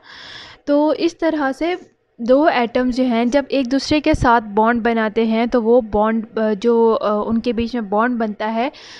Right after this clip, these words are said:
अ, उसकी वजह से वो molecule बनता है।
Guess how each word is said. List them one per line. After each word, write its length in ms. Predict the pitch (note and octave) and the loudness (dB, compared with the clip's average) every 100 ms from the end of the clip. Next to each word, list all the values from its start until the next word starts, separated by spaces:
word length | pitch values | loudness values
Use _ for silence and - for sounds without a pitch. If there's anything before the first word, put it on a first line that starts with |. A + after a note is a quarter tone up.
| - | -12
अ, 300 | - A3+ A3 - | -2 0 0 0
उसकी 320 | C4+ - D4 | -4 -4 -2
वजह 240 | B3+ A#3+ | 0 0
से 180 | B3 C#4+ | 0 -2
वो 160 | C4 D4 | 0 0
molecule 520 | A3 G#3+ G#3+ A3+ A3+ | 0 0 -2 -2 -2
बनता 320 | G#3 D3 - | -2 -6 -8
है। 240 | F#3 F3+ | -8 -8